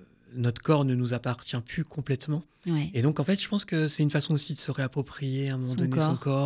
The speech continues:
Speaker 1: corps, euh, que de, que de dessiner dessus, de, de s'amuser avec. Euh, donc, ouais, je pense. Il y a un peu de ça, ouais.
Speaker 2: Est-ce que le fait de faire du sport, parce que vous, vous le mettez aussi sur les réseaux sociaux, je crois que vous avez une salle de sport chez vous également,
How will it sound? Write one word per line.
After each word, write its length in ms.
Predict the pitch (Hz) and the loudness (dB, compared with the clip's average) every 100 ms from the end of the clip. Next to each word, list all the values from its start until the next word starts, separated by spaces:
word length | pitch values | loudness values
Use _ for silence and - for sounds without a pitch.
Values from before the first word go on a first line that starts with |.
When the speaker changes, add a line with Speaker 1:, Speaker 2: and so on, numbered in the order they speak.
| 139 131 | 0 0
Speaker 1:
corps, 60 | 131 | -2
euh, 240 | 123 117 - _ - - _ _ - | -2 -4 -8 _ -20 -20 _ _ -8
que 120 | 131 | -4
de, 440 | 113 113 120 110 107 113 _ _ _ | -2 -2 -4 -6 -12 -20 _ _ _
que 100 | 120 | -6
de 40 | |
dessiner 360 | 120 - 123 117 | -4 -4 -4 -4
dessus, 460 | - 127 120 123 | -4 -4 -4 -6
de, 100 | 123 | -8
de 120 | 120 117 | -14 -16
s'amuser 420 | - 127 120 120 | -10 -4 -2 -2
avec. 400 | 113 113 120 123 | -2 -4 -6 -8
Euh, 40 | 127 | -12
donc, 600 | 120 123 143 139 _ - | -12 -14 -20 -20 _ -8
ouais, 100 | 151 | -8
je 80 | - | -6
pense. 360 | 147 - - _ _ _ _ | -10 -10 -16 _ _ _ _
Il 40 | 127 | -10
y 20 | |
a 40 | |
un 40 | 123 | -10
peu 100 | 113 | -8
de 60 | |
ça, 240 | - 127 135 | -8 -8 -8
ouais. 140 | 117 - _ _ _ _ - - | -12 -16 _ _ _ _ -20 -4
Speaker 2:
Est-ce 180 | 202 - | -2 0
que 80 | 262 | 2
le 140 | 240 | 0
fait 180 | 233 226 | 2 2
de 160 | 196 185 | 2 0
faire 320 | - 185 180 | 0 0 2
du 260 | 175 170 | 2 0
sport, 460 | 165 - - 208 208 | -2 2 6 6 4
parce 260 | 170 - - | -2 -4 -2
que 100 | 180 | 2
vous, 540 | 180 165 175 165 139 | 2 0 -2 -2 -2
vous 140 | 165 | 0
le 80 | 170 | 2
mettez 300 | 165 175 233 | 2 4 4
aussi 220 | 220 - 196 | 4 2 -2
sur 180 | 185 | 0
les 120 | 170 175 | 0 2
réseaux 220 | 170 180 | 2 0
sociaux, 340 | 185 185 226 | 0 0 0
je 60 | 226 | 0
crois 140 | - | 0
que 60 | 170 | 0
vous 80 | 170 | 2
avez 160 | 156 | 2
une 100 | 160 | 2
salle 240 | 156 160 156 | 0 0 0
de 160 | 156 | 0
sport 440 | 156 - 180 170 - | 0 0 2 2 2
chez 180 | 196 175 | 4 4
vous 260 | 165 208 | 4 6
également, 540 | 196 165 160 170 196 | 6 6 6 6 6